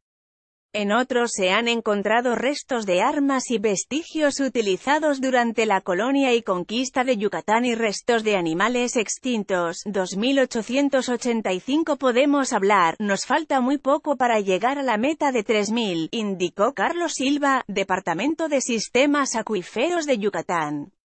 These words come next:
En más de ciento veinte cenotes hay huellas de cuando la península de Yucatán se encontraba debajo del agua, hace más de ciento diez millones de años, como el cenote de la reserva de Cuxtal al norte de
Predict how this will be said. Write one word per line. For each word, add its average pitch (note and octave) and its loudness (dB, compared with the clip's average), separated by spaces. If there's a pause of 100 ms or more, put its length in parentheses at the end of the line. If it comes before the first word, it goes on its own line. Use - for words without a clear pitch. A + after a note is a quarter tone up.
(540)
En B3 2
más C#4 0
de A3+ 0
ciento C#4+ -2
veinte C#4 2
cenotes A#3 -2
hay A3+ 0
huellas B3+ 0
de A3 0
cuando A3+ -2
la G3+ 4
península C4 0
de B3+ 2
Yucatán G#3 0
se B3 0
encontraba G#3 0
debajo B3+ 0
del C4 2
agua, F#3 2
hace A3+ 2
más A3+ 2
de G#3 -2
ciento D4+ 0
diez D4 -4
millones B3+ 0
de F#3+ 0
años, C#4 -2
como C#4+ 0
el A3+ 0
cenote C4+ -2
de C4 0
la D#4 4
reserva B3 0
de A3+ 0
Cuxtal C4+ -2
al A#3 0
norte A#3+ 0
de F3 0